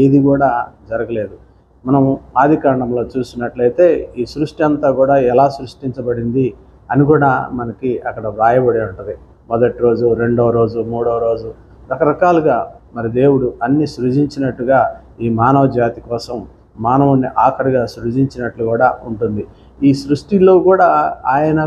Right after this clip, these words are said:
కూడా ఉన్నాడు అని బైబిల్ గ్రంథం యోహాను సువార్తలో యోహాను చెప్తా ఉన్నాడు. అంతేకాదు, కలిగి ఉన్నదేదియు ఆయన లేకుండా కలుగలేదు అని కూడా చెప్తా ఉంది. ఆయనలో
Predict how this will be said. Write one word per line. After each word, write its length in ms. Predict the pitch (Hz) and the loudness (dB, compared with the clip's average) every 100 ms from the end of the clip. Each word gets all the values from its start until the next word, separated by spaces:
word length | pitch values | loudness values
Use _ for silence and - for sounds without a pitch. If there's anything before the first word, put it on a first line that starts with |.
| 151 | 0
కూడా 200 | 165 160 71 120 | 2 0 -2 -2
ఉన్నాడు 480 | 135 147 135 139 139 110 - | 0 0 0 2 2 0 -8
అని 220 | 135 127 113 - _ _ 123 | -6 -6 -8 -16 _ _ -6
బైబిల్ 260 | 120 127 | -2 0
గ్రంథం 300 | 120 117 117 110 | 0 -2 -2 -2
యోహాను 340 | 127 123 120 110 | -2 -2 -4 -4
సువార్తలో 420 | 110 110 120 127 | -4 -4 0 2
యోహాను 400 | 123 117 117 113 - | 2 2 0 -6 -8
చెప్తా 280 | - - 113 110 | -8 0 2 2
ఉన్నాడు. 340 | 101 104 98 - _ _ _ | 0 -4 -4 -10 _ _ _
అంతేకాదు, 540 | 139 151 147 131 113 110 - _ _ | 0 2 4 2 2 -2 -6 _ _
కలిగి 260 | 127 135 139 | 2 4 6
ఉన్నదేదియు 640 | 135 135 131 139 139 156 190 - 117 | 4 2 4 4 6 4 4 0 -8
ఆయన 220 | 120 131 175 226 - _ _ | -8 -6 -6 -8 -16 _ _
లేకుండా 640 | 113 120 165 170 175 156 143 | -4 2 2 2 -4 0 2
కలుగలేదు 720 | 143 - 120 147 151 143 131 139 135 117 | 0 -2 -2 2 4 4 4 4 4 0
అని 140 | 117 | -4
కూడా 180 | 117 120 | -4 -4
చెప్తా 380 | 113 101 - 113 104 | -6 -10 -4 -4 -4
ఉంది. 200 | 101 107 _ _ _ - | -6 -10 _ _ _ -2
ఆయనలో 580 | 127 160 196 190 156 | 2 4 4 2 2